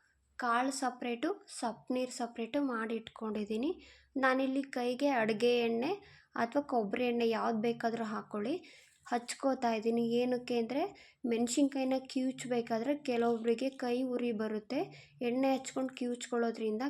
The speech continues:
ಕೈ ಉರಿಯೋದಿಲ್ಲ. ನಾನಿಲ್ಲಿ ಹಸಿಮೆಣ್ಸಿನ್ಕಾಯಿ, ಹುರಿದಿರೋ ಹಸಿಮೆಣ್ಸಿನ್ಕಾಯಿನ ಕಿವುಚ್ಕೋತಾ ಇದ್ದೀನಿ. ಹಾಗೆ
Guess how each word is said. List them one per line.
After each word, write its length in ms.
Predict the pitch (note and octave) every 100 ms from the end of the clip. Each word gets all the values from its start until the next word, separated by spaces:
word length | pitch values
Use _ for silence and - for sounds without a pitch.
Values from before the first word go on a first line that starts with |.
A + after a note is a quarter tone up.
| C#4+ B3
ಕೈ 100 | A#3+ A#3
ಉರಿಯೋದಿಲ್ಲ. 580 | A3 A3 A3 G3+ G#3 G3 G3+ D#4 - - - _
ನಾನಿಲ್ಲಿ 440 | A#3+ B3 B3+ C4 C4+ A#3
ಹಸಿಮೆಣ್ಸಿನ್ಕಾಯಿ, 840 | G#3+ B3 A#3+ A#3 - A#3 A#3 A3+ G#3+
ಹುರಿದಿರೋ 360 | A3+ G#3 C4 A#3+
ಹಸಿಮೆಣ್ಸಿನ್ಕಾಯಿನ 720 | A3+ A#3 A3+ A3+ A#3 A3+ A3 A#3 A#3
ಕಿವುಚ್ಕೋತಾ 580 | A3+ A3+ - A3 A3 G#3
ಇದ್ದೀನಿ. 300 | G3+ G#3 C#4 E4+ - _ _ _ A3+
ಹಾಗೆ 280 | A3+ A3+